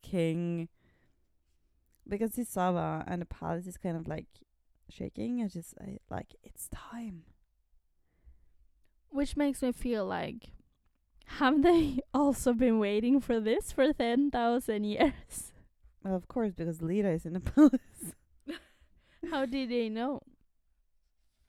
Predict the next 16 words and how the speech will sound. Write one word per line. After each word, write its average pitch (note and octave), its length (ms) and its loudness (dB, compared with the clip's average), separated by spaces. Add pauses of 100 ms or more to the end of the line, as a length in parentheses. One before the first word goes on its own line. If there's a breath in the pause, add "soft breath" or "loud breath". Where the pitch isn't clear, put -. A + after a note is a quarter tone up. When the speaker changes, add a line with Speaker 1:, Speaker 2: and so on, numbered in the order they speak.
(220)
Speaker 1:
Because F#3 360 -6
they F3+ 140 -2
have E3+ 200 -2
the E3+ 140 -4
little F#3 320 0
palace E3 400 -6
and E3+ 100 -8
they E3 80 -6
can E3 180 -12
feel G3+ 280 0
the E3+ 80 -2
cha-, - 260 -8 (140)
palace - 580 -10
disappearing. F#3 720 -6 (280)
Speaker 2:
Yeah, B3+ 420 2
but G#3 360 0